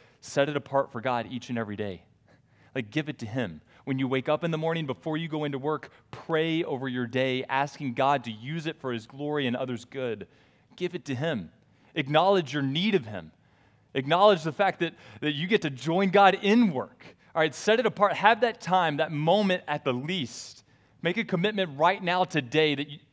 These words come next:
this week you're gonna give two minutes to consecrating your work to the Lord in prayer before you start that work each day. Consecrate your work before the Lord.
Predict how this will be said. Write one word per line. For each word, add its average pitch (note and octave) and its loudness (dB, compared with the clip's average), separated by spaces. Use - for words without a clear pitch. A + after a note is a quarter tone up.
this G3 2
week D#3+ -6
you're D#3+ -2
gonna F#3+ 4
give C#3+ 2
two A3+ 6
minutes D#3 0
to C3+ -2
consecrating F#3+ 2
your F3+ 0
work E3+ -2
to E3+ -6
the D#3 -2
Lord A2 -2
in C#3+ 0
prayer G#2+ -4
before B2 -6
you A#2+ -2
start A2+ -2
that F2+ -4
work G2 -8
each F#2+ -14
day. D2 -14
Consecrate D3 -10
your C#3+ -8
work C3 -8
before B2 -8
the A#2 -6
Lord. G2+ -2